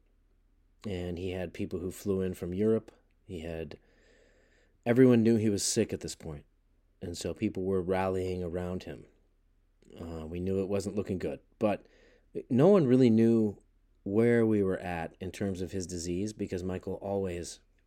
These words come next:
presented, you know, so strong, so incredibly. But at the same time, you know, he, he looked weak. He looked rough.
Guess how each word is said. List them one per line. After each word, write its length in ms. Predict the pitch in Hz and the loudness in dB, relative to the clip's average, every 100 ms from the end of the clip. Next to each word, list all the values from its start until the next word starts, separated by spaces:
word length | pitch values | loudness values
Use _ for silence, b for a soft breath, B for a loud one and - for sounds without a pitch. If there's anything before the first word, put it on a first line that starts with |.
| _ _ _ - | _ _ _ -18
presented, 600 | - 113 104 104 92 76 - - _ _ _ - | -2 0 2 0 -4 -8 -16 -20 _ _ _ -8
you 120 | 110 | -8
know, 120 | 87 | -6
so 260 | - 156 123 | -2 0 2
strong, 480 | - - 98 76 | 0 -4 -6 -6
so 200 | 73 127 | -6 -6
incredibly. 640 | 98 85 90 87 78 - - _ _ _ _ _ _ _ _ _ _ _ _ - - | -4 -6 -6 -6 -8 -12 -14 _ _ _ _ _ _ _ _ _ _ _ _ -20 -6
But 280 | 104 104 - _ _ _ _ _ _ _ _ _ _ _ _ _ _ _ _ _ | -2 -2 -4 _ _ _ _ _ _ _ _ _ _ _ _ _ _ _ _ _
at 120 | 113 - | -8 -4
the 80 | |
same 200 | 120 135 | 2 2
time, 440 | 110 123 117 104 95 | 2 2 2 0 -2
you 280 | - - 107 | -8 -10 -12
know, 60 | 98 | -14
he, 280 | 90 107 87 - | -10 -10 -10 -14
he 200 | - 90 | -12 -10
looked 300 | 80 80 - | -8 -10 -10
weak. 360 | 82 120 160 | -4 -2 -2
He 140 | - 85 | -6 -10
looked 240 | 160 - | -10 -12
rough. 520 | 80 - 151 - - | -10 -6 -6 -8 -14